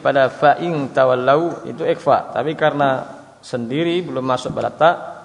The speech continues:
maka dibaca idhar, fa in. Nah, begitu. Berbeda dengan fa innallaha, maka menjadi,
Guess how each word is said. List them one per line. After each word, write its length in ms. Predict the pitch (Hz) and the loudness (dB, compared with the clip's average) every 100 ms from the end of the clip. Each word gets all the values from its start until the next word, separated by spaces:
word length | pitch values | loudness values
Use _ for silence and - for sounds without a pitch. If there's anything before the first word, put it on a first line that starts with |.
| - - - - - - | -20 -20 -20 -20 -20 2
maka 160 | 147 170 | 2 4
dibaca 240 | 156 135 | 0 -4
idhar, 300 | 127 127 131 - - - | -4 -6 -6 -8 -16 -10
fa 160 | 131 | -8
in. 240 | 131 151 110 - - - - _ - | -6 -8 -8 -14 -20 -20 -20 _ -20
Nah, 80 | 104 | -16
begitu. 320 | 113 113 - - - - | -14 -16 -16 -20 -20 -18
Berbeda 400 | 135 123 127 165 | -14 -12 -8 -6
dengan 320 | 175 143 170 175 - - - - - - | -6 -6 -8 -10 -16 -20 -20 -20 -20 -12
fa 160 | - 139 | -8 -8
innallaha, 880 | 143 139 135 160 143 95 - - | -8 -8 -4 -2 -2 -4 -10 -16
maka 240 | 120 113 143 | -14 -12 -10
menjadi, 240 | 127 127 | -8 -6